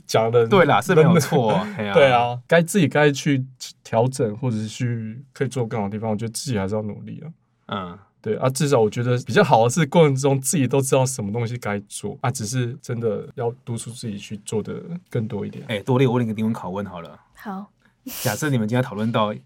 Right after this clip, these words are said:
Speaker 2: 你们要结婚了，假设你，你现在男朋友嘛，需要跟你结婚这样子，然后听了，听了刚刚阿顶的故事啊，你会想跟你男朋友说怎么样的状况？你希望婚后能够，能够什么样的状况？因为如果可以先讲，先讲好的话。
Speaker 3: 有，有小孩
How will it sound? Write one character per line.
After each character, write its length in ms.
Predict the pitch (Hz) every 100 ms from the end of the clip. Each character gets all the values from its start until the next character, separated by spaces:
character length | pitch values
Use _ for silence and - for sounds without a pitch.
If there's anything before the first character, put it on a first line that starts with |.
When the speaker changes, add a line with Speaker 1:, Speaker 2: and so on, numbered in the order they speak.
| -
Speaker 2:
你 60 |
们 140 | 107 101
要 100 | 120
结 160 | 123
婚 200 | 98 104
了， 120 | 101 92
假 100 | -
设 140 | 135
你， 120 | 123 110
你 140 | 123 107
现 120 | 135
在 40 |
男 160 | 117 104
朋 120 | 104
友 140 | 107
嘛， 220 | 95 87 85
需 100 | -
要 60 | 95
跟 120 | 110
你 80 | 98
结 140 | 92
婚 180 | 95 95
这 80 | 95
样 200 | 95 92
子， 120 | - -
然 80 | 107
后 60 |
听 180 | 117 139
了， 80 | 107 -
听 140 | - 139
了 60 |
刚 120 | 113 117
刚 80 |
阿 80 | 113
顶 140 | 113 90
的 80 |
故 200 | 87 104
事 240 | 92 - 92
啊， 120 | 65 - - -
你 80 | 127
会 100 | 127
想 160 | 190 107
跟 260 | 127 127 131
你 100 | 117
男 120 | 104
朋 100 | 120
友 80 | 107
说 300 | 113 107 117 - _
怎 120 | -
么 120 | 120 139
样 100 | 139
的 60 |
状 100 | 131
况？ 100 | 135 131
你 80 | 123
希 160 | -
望 100 | 160
婚 220 | 139 147
后 140 | 139 123
能 120 | 107
够， 80 | 117
能 120 | 120
够 60 | 117
什 260 | 123 - 95
么 40 |
样 140 | 98 92
的 60 |
状 160 | 90 90
况？ 200 | - 87 85
因 100 | 196
为 80 | 135 -
如 140 | 151
果 80 | 160
可 180 | 131 139
以 20 |
先 180 | 127 127
讲， 120 | 131 98
先 180 | 131
讲 220 | 127 - 123
好 180 | 95
的 100 | 85
话。 300 | 82 95 82 -
Speaker 3:
有， 140 | 226 196
有 180 | 190 196
小 180 | 208
孩 200 | 170 190